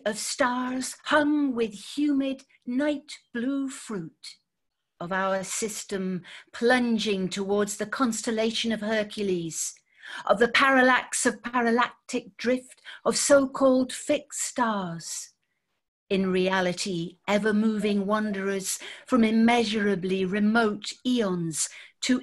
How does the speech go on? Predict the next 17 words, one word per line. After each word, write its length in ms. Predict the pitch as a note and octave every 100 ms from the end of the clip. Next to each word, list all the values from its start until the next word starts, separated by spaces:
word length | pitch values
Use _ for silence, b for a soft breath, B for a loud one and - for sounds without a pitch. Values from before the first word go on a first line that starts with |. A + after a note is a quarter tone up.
| -
infinitely 880 | C#4+ C4+ - C4 A#3 - - A3 G#3
remote 680 | A3 A3 A#3 C4 C4 C4+ - -
futures, 840 | - B3 A#3+ - G#3+ F#3+ - - b b b _ _ _ _ _
in 160 | F#3+ F#3+
comparison 960 | - G3 E3+ - A3 A#3+ A#3 G3 F3+ F3
with 160 | D#3+
which 600 | E3 A3 - _ - - B B -
the 60 |
years 580 | F3 F3 B3 B3+ A#3+ -
three 280 | - A#3 A#3+
score 400 | A3 - A#3 G#3+
and 160 | G3 F#3+
ten 480 | - A3 A#3+ B3 - -
of 120 | C3+
allotted 540 | D#3+ F#3 G3+ - F3+
human 480 | E3 - A3+ A3 G3
life 500 | G3 G#3+ F3 E3+ -